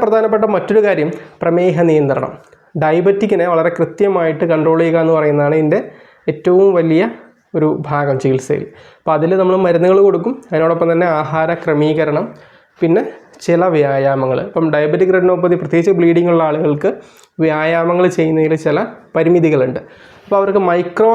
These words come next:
ല-, ഏ, രീതിയിലുള്ള ചില എക്സർസൈസുകളുണ്ട്, അത് അഡ്വൈസ് ചെയ്ത് അത് ചെയ്യിപ്പിക്കും. ഇനി ഇതൊക്കെയാണ് ഇതിൻ്റെ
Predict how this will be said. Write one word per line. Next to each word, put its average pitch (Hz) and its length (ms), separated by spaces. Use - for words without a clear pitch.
ല-, 190 100
ഏ, - 20
രീതിയിലുള്ള 165 460
ചില 165 100
എക്സർസൈസുകളുണ്ട്, 143 800
അത് 190 120
അഡ്വൈസ് 143 340
ചെയ്ത് 143 240
അത് 156 140
ചെയ്യിപ്പിക്കും. 139 360
ഇനി 170 160
ഇതൊക്കെയാണ് 202 360
ഇതിൻ്റെ 226 160